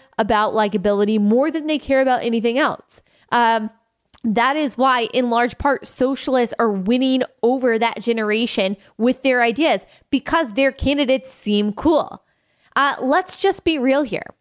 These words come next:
For those of you who live in Texas, who would you rather grab a beer with? Politics aside, Beto O'Rourke or Ted Cruz? Politics aside, just what you've seen of them. Uh, not that I would be going to a bar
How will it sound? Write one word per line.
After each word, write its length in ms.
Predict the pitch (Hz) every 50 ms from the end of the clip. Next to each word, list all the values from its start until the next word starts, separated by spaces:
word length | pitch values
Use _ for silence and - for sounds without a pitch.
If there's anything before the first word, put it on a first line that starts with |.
| _ - - _ -
For 160 | - 269 254
those 240 | 226 254 285 277 349
of 100 | 254 247
you 140 | 262 285
who 140 | 277 277 302
live 200 | 262 262 262 233
in 140 | 254 262 247
Texas, 640 | - 247 262 - - - - - - - - - - _ _ _ _ _ -
who 280 | - 285 349 349 349
would 220 | 349 359 302 - 302
you 120 | 311 311
rather 360 | 277 240 214 226 214 226 220
grab 240 | 196 226 208 202 196
a 60 | 202
beer 220 | 175 - 175 160 90
with? 440 | 90 95 80 - - - - - _ _ _ _ _ _ _ - -
Politics 480 | - 262 277 302 285 277 269 - -
aside, 480 | 220 196 - - - 50 - - - _ _ _ _ _ _ _ _ _ -
Beto 340 | - 226 233 262 294 285 277
O'Rourke 340 | 254 240 254 285 359 381 - 359
or 40 | 349
Ted 280 | - 247 240 220 202
Cruz? 520 | - 208 - - - - - - - - _ _ _ _ _ _ _ _ _ _ _ -
Politics 560 | - - 311 330 392 415 - 403 415 381 -
aside, 640 | 403 392 403 - 247 220 202 190 185 185 185 185 - _ _ _ _
just 400 | - - 254 269 294 302 - -
what 160 | 320 320 -
you've 140 | 285 285 277
seen 200 | - - 214 190
of 120 | 180 165 -
them. 260 | - - - - 196 _ _ _ _ _ _ _ _ _ - -
Uh, 240 | 254 262 254 - -
not 320 | 247 254 285 339 415 -
that 80 | 427 403
I 140 | 339 339 339
would 160 | 311 302 233
be 80 | 254
going 420 | 220 233 233 226 226 226 226 226 220 _ _ -
to 140 | - 226 208
a 40 | 185
bar 420 | 156 180 175 185 220 233 247 -